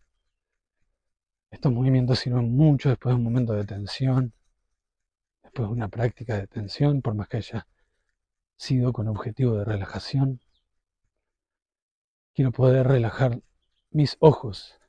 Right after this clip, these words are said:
la parte de abajo del ojo, donde sería estas ojeras, ¿no? Como si pudiese colgar ahí. La parte de atrás de mi cabeza, a donde el occipital,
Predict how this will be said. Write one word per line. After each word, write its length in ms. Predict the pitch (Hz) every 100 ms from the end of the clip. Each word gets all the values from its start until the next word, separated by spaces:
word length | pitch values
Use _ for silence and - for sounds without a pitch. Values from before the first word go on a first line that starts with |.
| _ _ _ _ _ _ _ _ _ _ _ _ _ _ _ _ -
la 60 | 113
parte 260 | 135 -
de 80 | 127
abajo 320 | 135 143 147
del 160 | 127 113
ojo, 280 | 104 - 104
donde 260 | 113 107
sería 460 | - 123 131 117 - _ _ _ _ _ _ _ _ _ _ _ _ _ _ _ _ _ _ _ -
estas 320 | - 110 -
ojeras, 400 | 104 156 120 107
¿no? 280 | 120 151 190 _ _ _ _ _ _ _
Como 160 | - 120
si 100 | -
pudiese 300 | - 120 -
colgar 360 | 123 113 113 113
ahí. 240 | 113 107 - - _ _ _ _ _ _ _ _ _ _ _ _ _ _ -
La 100 | 117
parte 220 | 131 143
de 60 | 123
atrás 200 | 143 147
de 80 |
mi 140 | 156 131
cabeza, 560 | 120 123 113 - 107 -
a 120 | 139
donde 340 | 139 131 135
el 80 | 123
occipital, 720 | 117 - 127 120 147 175 196